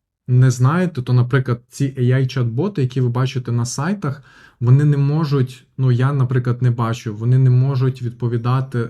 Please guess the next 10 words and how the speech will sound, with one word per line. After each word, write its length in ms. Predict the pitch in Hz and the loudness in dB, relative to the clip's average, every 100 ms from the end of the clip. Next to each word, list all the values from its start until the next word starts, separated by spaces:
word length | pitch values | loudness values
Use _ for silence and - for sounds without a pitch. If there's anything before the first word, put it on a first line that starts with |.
| 123 | -4
відразу 500 | 117 120 127 120 117 | -2 0 0 0 -2
на, 100 | 117 | -4
на 300 | 120 123 123 | -2 2 2
два 280 | 113 123 | 2 0
запитання. 580 | 107 107 110 - 101 95 - | 0 -4 -8 -8 -6 -6 -10
Тобто, 220 | 110 113 | -10 -10
якщо 220 | 113 135 | -6 -2
ви 100 | 127 | 0
написали 520 | 127 123 123 127 127 | 0 -2 -2 -2 -2
питання, 580 | 123 123 160 202 214 185 | -2 -6 -4 -2 -2 -4